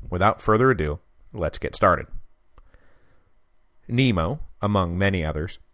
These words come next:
asked, "Who are the five best emperors, and who are the five worst?" I initially had a sort of rambling explanation for how we ought to be judging these guys,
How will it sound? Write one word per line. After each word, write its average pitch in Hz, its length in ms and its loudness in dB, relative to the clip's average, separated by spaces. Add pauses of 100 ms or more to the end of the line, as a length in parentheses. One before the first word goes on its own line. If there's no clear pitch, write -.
(160)
asked, 123 400 0 (600)
"Who 175 300 2
are 117 240 6
the 110 80 0
five 87 380 2
best 80 260 -2
emperors, - 460 -10 (120)
and 92 260 -4
who 98 360 -2
are 80 180 -2
the 80 80 -4
five 73 320 -4
worst?" 82 440 -4 (1600)
I 143 100 4
initially 160 420 0
had 110 180 2
a 104 60 0
sort 117 180 0
of 87 160 -2
rambling 92 460 0
explanation 85 720 -6
for 82 360 -2
how 95 220 2
we 92 140 0
ought 85 140 0
to 82 60 -4
be 78 120 -8
judging 78 380 -4
these 73 180 -10
guys, - 340 -8